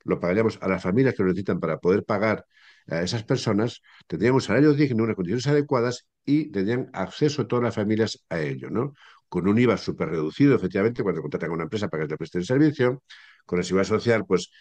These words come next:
súper reducida, porque no lo pueden pagar las personas que lo necesitan, las personas particulares, etcétera, ¿no? Entonces, estamos en un, en un, en un momento donde todo el mundo habla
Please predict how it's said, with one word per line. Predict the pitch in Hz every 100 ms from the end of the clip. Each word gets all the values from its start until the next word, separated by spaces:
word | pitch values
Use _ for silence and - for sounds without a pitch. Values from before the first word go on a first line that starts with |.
| _
súper | - 98 98
reducida, | 90 85 82 - 139 123
porque | - 80 76 - _
no | 82 104
lo | 113 92
pueden | 95 90
pagar | 82 90 110
las | 92
personas | 85 80 90
que | 87
lo |
necesitan, | 82 73 110 95
las |
personas | - 85
particulares, | - 80 92 104 120 123 - _ - - _ _
etcétera, | 98 - 92 - 67
¿no? | 95 127 - - -
Entonces, | -
estamos | 104 143 156 131
en | 151
un, | 147
en | 139
un, | 139
en | 139
un | 143
momento | 143 147 143 123
donde | 107 104 95 92 - _ _
todo | - 143 151
el |
mundo | 143 143 135 127 135
habla | 143 92 69